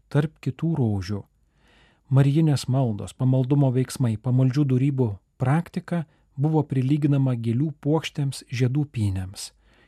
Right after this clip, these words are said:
Iš čia ir rožinio pavadinimas. Devynioliktojo amžiaus viduryje Marijai skirto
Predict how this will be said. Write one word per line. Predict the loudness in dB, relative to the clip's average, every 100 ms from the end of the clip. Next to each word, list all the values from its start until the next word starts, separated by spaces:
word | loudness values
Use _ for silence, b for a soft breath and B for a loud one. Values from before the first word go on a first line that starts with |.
| b -8
Iš | -6 -6
čia | -6 -6 -6
ir | -4 0
rožinio | 2 2 2 -2 -2
pavadinimas. | -2 -2 0 -2 -2 -6 -10 _ _ _ _ -8
Devynioliktojo | -2 2 4 2 0 0 -2 0
amžiaus | 2 2 2 -2 -4
viduryje | -2 0 2 0 -2 b b b b -2
Marijai | 0 2 0 -2
skirto | 0 0 0 -2 -2